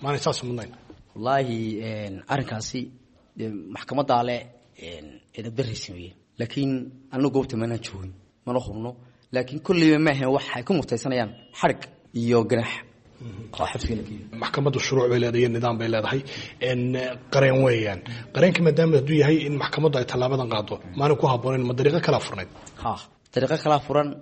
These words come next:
Speaker 2: oo anshax xeer baa jira, xeerka qareennada la yidhaahdo, xeer Libertedi, xeerkaas qareennada lagu maamulaa. Nidaamka loo raacayo marka xadhigooda iyo arrimahooda loo raacayo, anshax marin baa la dabdaa, guddi baa jirta anshax marisa. Guddidaas anshax marinteeda leh.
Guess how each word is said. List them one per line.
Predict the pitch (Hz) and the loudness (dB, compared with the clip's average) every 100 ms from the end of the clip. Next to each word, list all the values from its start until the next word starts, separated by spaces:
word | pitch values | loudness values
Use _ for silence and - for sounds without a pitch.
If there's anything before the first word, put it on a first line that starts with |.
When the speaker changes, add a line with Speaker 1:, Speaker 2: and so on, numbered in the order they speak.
| - | -16
Speaker 2:
oo | - 107 110 107 95 104 101 | -10 -6 -4 -6 -6 -10 -12
anshax | 92 117 104 | -10 -8 -6
xeer | - 135 | -2 0
baa | 117 120 | 2 0
jira, | - 120 117 | 0 -2 -2
xeerka | 120 117 | -6 -8
qareennada | 117 110 123 113 | -8 -6 -6 -6
la | |
yidhaahdo, | 110 101 127 123 - - - - | -6 -4 -4 -4 -10 -20 -20 -14
xeer | 131 | -8
Libertedi, | 120 110 107 131 127 131 - - _ | -6 -8 -2 -2 -2 -6 -16 -20 _
xeerkaas | - 147 143 | -8 -6 -6
qareennada | 143 120 127 | -4 -2 0
lagu | 123 | 0
maamulaa. | 110 107 98 92 - _ - | -2 -4 -8 -12 -20 _ -10
Nidaamka | 127 139 160 135 123 | -2 2 2 2 0
loo | 135 | 0
raacayo | 135 135 - 117 123 127 127 127 123 | 2 0 0 -4 -2 0 2 0 -2
marka | 127 127 | -6 -6
xadhigooda | - 131 117 117 107 | -6 -4 -4 -4 -4
iyo | 117 | -4
arrimahooda | 117 117 120 | -4 -4 -4
loo | 110 120 | -4 -4
raacayo, | 117 90 107 117 - _ _ _ - - - | -6 -8 -10 -14 -18 _ _ _ -20 -20 -12
anshax | 110 110 | -10 -6
marin | 127 139 | -6 -2
baa | 131 | -2
la | 110 | -2
dabdaa, | 107 123 | -4 -4
guddi | 143 165 | -4 -2
baa | 139 | 0
jirta | 127 - 120 | 0 -4 -6
anshax | - | -8
marisa. | 87 - 101 - _ _ _ _ - | -12 -16 -16 -18 _ _ _ _ -10
Guddidaas | 156 139 135 | -2 2 2
anshax | 131 - | 0 -8
marinteeda | 98 120 113 107 | -8 -8 -8 -8
leh. | 123 | -10